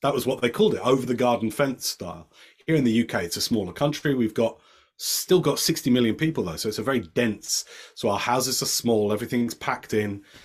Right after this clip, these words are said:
You know, your next door neighbours, I can knock on the wall there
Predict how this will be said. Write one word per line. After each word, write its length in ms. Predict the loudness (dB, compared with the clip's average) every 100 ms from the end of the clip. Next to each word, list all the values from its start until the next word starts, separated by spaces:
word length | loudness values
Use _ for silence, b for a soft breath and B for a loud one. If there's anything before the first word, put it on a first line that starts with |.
| B -2
You 100 | 0
know, 60 |
your 180 | 2 2
next 280 | 0 -2 0
door 120 | 2
neighbours, 340 | 4 2 0
I 100 | -2
can 260 | 0 0 0
knock 240 | 0 0
on 100 | -4
the 60 | -2
wall 300 | -2 -2 -2
there 480 | 0 0 2 0